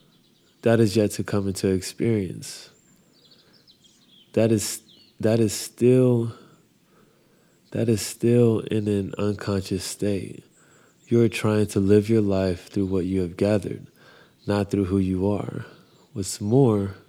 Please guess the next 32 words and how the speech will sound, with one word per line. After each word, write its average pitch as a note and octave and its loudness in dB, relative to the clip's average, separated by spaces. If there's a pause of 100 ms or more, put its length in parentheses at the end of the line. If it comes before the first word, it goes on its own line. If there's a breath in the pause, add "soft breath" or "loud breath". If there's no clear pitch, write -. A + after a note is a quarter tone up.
(840 soft breath)
you're G#2+ 4
not G#2+ 2
even G2+ 2
a F#2+ 0
hundred G2 -2
percent F#2 -4
conscious G2+ -6
of F#2 -4
what D#2 -2
you F#2 -2
have F2 -6
gathered. F#2 0 (1120 soft breath)
You A2+ 0
have G#2 2
acquired A2 0
certain G2+ -2
tendencies G2 -4
over F2+ -2
the F2+ -2
years, G2+ -2 (180)
depending F#2+ -4
on F#2 -4
the F2 -2
impressions F#2 -4
you F#2+ 0
have F2+ -2
accumulated. G2+ -4 (920 soft breath)
These A#2 2
can F#2+ -6
be G2 0
transformed G2 -2
entirely. G2 -4